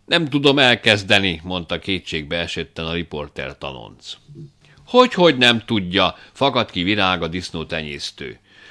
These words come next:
"Úgy kezdi el, hogy itt vagyunk Virág Mihály termelő udvarában. Én erre azt válaszolom, hogy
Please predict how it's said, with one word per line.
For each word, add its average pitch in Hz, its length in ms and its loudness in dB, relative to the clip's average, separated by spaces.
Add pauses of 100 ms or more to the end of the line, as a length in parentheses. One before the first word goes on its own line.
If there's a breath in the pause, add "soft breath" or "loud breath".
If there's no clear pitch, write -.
(340 loud breath)
"Úgy 220 260 2
kezdi 104 440 4
el, 139 380 2 (260 loud breath)
hogy 92 240 -8
itt 127 260 -2
vagyunk 127 500 0
Virág 113 380 2
Mihály 107 400 -2
termelő 110 440 0
udvarában. 78 840 -6 (260 loud breath)
Én 107 260 2
erre 78 240 -2
azt 87 200 -6
válaszolom, 131 680 0
hogy 135 220 -2